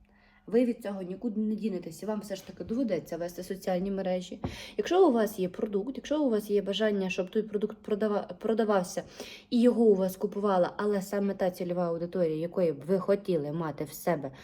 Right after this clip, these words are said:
в загашничку, бо це ті прекрасні люди, яких ви потім будете кружити і далі. Це, я просто часто кажу про те, що якщо ви розумна, класна,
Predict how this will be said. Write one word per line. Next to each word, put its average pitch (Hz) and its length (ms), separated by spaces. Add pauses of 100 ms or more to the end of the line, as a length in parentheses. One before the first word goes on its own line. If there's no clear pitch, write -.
(200)
в 202 80
загашничку, 202 880 (180)
бо 190 80
це 226 140
ті 220 120
прекрасні 208 500
люди, 214 240
яких 185 360
ви 180 60
потім 185 340
будете 180 300
кружити 190 460
і 226 60
далі. 160 460 (380)
Це, 226 440 (1000)
я 190 180
просто 254 240
часто 220 220
кажу 180 200
про - 140
те, 480 100
що 508 160
якщо 208 320
ви 185 220
розумна, 220 500
класна, 208 640